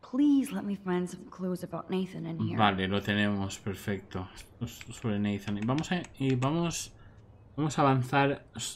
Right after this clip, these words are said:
Speaker 2: en este punto también. Vale,
Speaker 1: I
Speaker 2: a
Speaker 1: have to analyze Nathan's messages. What could help me unlock this phone?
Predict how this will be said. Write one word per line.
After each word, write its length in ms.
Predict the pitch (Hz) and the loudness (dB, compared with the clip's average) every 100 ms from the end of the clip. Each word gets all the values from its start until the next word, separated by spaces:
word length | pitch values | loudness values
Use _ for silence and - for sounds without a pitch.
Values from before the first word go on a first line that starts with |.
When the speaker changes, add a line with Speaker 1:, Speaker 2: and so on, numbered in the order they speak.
| - | -2
Speaker 2:
en 160 | 117 117 | 2 4
este 400 | 127 127 - 123 | 4 2 0 0
punto 380 | 131 131 123 | 2 2 2
también. 640 | 110 101 113 131 117 143 - - - - - - - _ _ _ - | 2 2 6 6 6 2 -4 -16 -20 -20 -20 -20 -20 _ _ _ -6
Vale, 280 | 113 120 131 | 2 4 6
Speaker 1:
I 80 | 143 | 6
Speaker 2:
a 80 | 113 | 4
Speaker 1:
have 180 | 101 | 2
to 100 | - 208 | -2 0
analyze 500 | 180 180 170 170 170 | 2 2 0 -4 -2
Nathan's 400 | 175 170 165 165 | -2 -2 -4 -2
messages. 720 | 170 180 160 - - - - - _ - - - - _ _ _ _ _ - - - - - - _ _ _ | -2 -2 -6 -10 -12 -16 -16 -20 _ -20 -20 -20 -20 _ _ _ _ _ -18 -14 -14 -14 -18 -20 _ _ _
What 140 | 185 - | -8 -4
could 140 | 269 | -2
help 220 | - 240 | -2 2
me 120 | 254 | 2
unlock 460 | 254 202 180 190 - | 2 2 2 0 -2
this 240 | 175 - | -10 -10
phone? 400 | - 175 196 156 | -6 -2 -2 -2